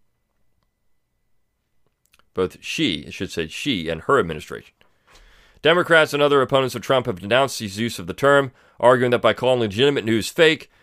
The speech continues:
the president is chipping away at the credibility of the American press." Well, of course. Democrats are stupid. Okay, so Tulsi Gabbard, really, I mean, when you look at it, uh, is she really even a Democrat? Maybe she's more of a libertarian.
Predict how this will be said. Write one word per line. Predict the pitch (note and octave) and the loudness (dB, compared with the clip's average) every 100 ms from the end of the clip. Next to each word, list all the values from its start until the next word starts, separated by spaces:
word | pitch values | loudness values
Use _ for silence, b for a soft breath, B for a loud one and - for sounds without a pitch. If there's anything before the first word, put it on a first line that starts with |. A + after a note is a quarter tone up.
| - | -10
the | A2+ | 0
president | C#3+ C#3 B2 B2 | 4 4 2 -4
is | G#2 | -2
chipping | - F#3 D3 | -2 0 0
away | B2 A2+ A2+ | 2 4 4
at | G#2+ | 0
the | |
credibility | - A2+ G2+ F#2+ F#2 F2+ | 0 0 2 2 2 0
of | F2 | -4
the | |
American | E2+ E2 F2 | -2 -2 -4
press." | E2 A1+ | -10 -10
Well, | F#2+ | -6
of | G#2 | -6
course. | - C3 - - - _ _ _ _ _ _ _ _ _ _ | -2 -2 -2 -12 -20 _ _ _ _ _ _ _ _ _ _
Democrats | C3 D3+ G#2 D#2+ F2 - - | 2 2 0 -4 -6 -12 -8
are | G#2+ | -6
stupid. | G2+ D#3+ C#3 - - _ - - - _ _ _ _ _ - | -4 -2 -2 -6 -20 _ -20 -20 -20 _ _ _ _ _ -6
Okay, | F#2+ | -4
so | - | -4
Tulsi | G2+ F#3+ G#3+ D#3+ | 0 2 2 0
Gabbard, | C3 D3 A#2+ E2+ | 2 2 2 -2
really, | A#2 E3+ A2 F2 | 0 0 0 -2
I | |
mean, | G#2 - _ _ | -8 -10 _ _
when | - | -12
you | G2+ | -4
look | A#2+ C#3+ G2+ | 0 2 2
at | E2 | 0
it, | E2+ - | 0 -4
uh, | E2+ | -8
is | A2 G#2 | -8 -8
she | - | -8
really | A2 C3 B2+ | -2 2 2
even | A2+ G2+ | 2 0
a | E2 | 0
Democrat? | G2+ F#2+ - C#2 - _ _ _ _ _ _ _ _ _ _ | -2 -2 -6 -12 -14 _ _ _ _ _ _ _ _ _ _
Maybe | F2+ | -10
she's | F#2 A2 F#2+ | -8 -6 0
more | A2 | 2
of | G#2+ | 2
a | |
libertarian. | G#2 G2+ G2+ G#2 E2+ - | 2 0 2 2 2 -2